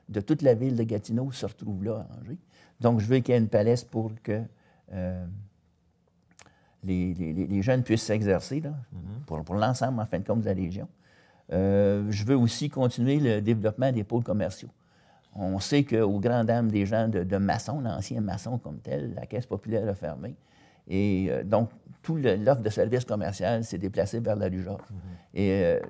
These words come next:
Speaker 1: donc, il y a d'autres projets également. On, on est peut-être rendu à la moitié de, de, de, du projet comme tel.
Speaker 2: Mhm.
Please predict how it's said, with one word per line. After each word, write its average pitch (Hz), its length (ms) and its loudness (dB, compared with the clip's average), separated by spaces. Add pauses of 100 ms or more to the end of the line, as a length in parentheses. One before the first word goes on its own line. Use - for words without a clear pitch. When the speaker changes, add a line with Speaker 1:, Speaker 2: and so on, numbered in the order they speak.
Speaker 1:
donc, 110 280 2
il 95 40 2
y - 20 6
a 98 40 4
d'autres 139 220 6
projets 120 300 6
également. 113 440 2 (640)
On, 95 80 -10
on 104 40 -8
est 107 60 -8
peut-être 110 280 0
rendu 110 280 0
à 104 40 2
la 110 100 0
moitié 117 420 0
de, 131 160 -4
de, 120 220 -6
de, 120 160 -8
du 117 160 -6
projet 123 320 -2
comme 113 200 -6
tel. 156 200 -6
Speaker 2:
Mhm. - 20 -10